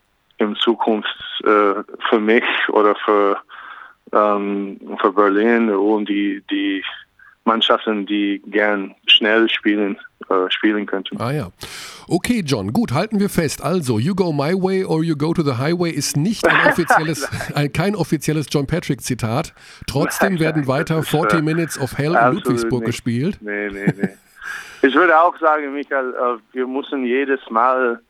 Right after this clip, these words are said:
Speaker 1: jede Saison anders spielen. Und, äh, letzte Saison haben wir, äh, einen Stil gespielt, die dieses Jahr mit diesem Personal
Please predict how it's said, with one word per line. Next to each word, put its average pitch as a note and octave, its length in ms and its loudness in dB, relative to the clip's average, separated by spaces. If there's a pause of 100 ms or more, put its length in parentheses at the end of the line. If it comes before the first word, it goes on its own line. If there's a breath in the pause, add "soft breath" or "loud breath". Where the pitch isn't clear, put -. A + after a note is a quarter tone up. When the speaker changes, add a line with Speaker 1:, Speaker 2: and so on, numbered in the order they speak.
(120)
Speaker 1:
jede D3 280 2 (120)
Saison A#2 580 0
anders A2+ 400 -2
spielen. G#2 600 -6
Und, G2 240 -8 (100)
äh, G2 220 2 (920 soft breath)
letzte A#2 400 2
Saison A#2 460 2
haben A#2 280 0
wir, A2 380 0 (920 loud breath)
äh, A#2+ 40 -2
einen A2+ 460 0
Stil B2+ 360 2
gespielt, A#2+ 600 0
die A#2 280 -2
dieses B2 380 0
Jahr A#2 200 4
mit A2 180 -6
diesem A2 240 -4
Personal G#2+ 720 0